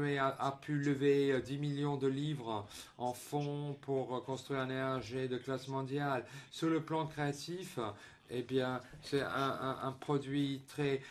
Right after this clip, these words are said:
euh, passionnant, mais sur le plan commercial, c'était un, un flop, quoi. Un, un flop. Ça n'a pas, euh, gagné un sou, ou presque pas, parce que, euh, c'était, euh,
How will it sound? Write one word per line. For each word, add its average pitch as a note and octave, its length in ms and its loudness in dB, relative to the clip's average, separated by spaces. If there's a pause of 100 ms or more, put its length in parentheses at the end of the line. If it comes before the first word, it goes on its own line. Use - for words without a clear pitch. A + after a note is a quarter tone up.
(200)
euh, C3+ 80 2
passionnant, D3 580 2
mais C#3+ 80 0
sur D#3 140 0
le D3+ 80 4
plan D3 180 0
commercial, C#3 580 0
c'était C3 420 -2
un, B2+ 160 0
un B2+ 100 -4
flop, F3+ 440 0
quoi. G2+ 260 -2 (340)
Un, A#2+ 120 -2 (220)
un B2 100 -4
flop. E3+ 480 2 (1800)
Ça C#3+ 300 -4
n'a C#3+ 140 -2
pas, C#3 480 0 (160)
euh, C3 180 2
gagné B2+ 340 2
un C3+ 120 0
sou, G3+ 460 0
ou A#2+ 60 -6
presque C#3 500 -2
pas, F#3+ 260 2 (240)
parce D3 240 -2
que, D3+ 400 6 (340)
euh, C#3 400 2
c'était, C#3+ 680 0
euh, C#3 80 0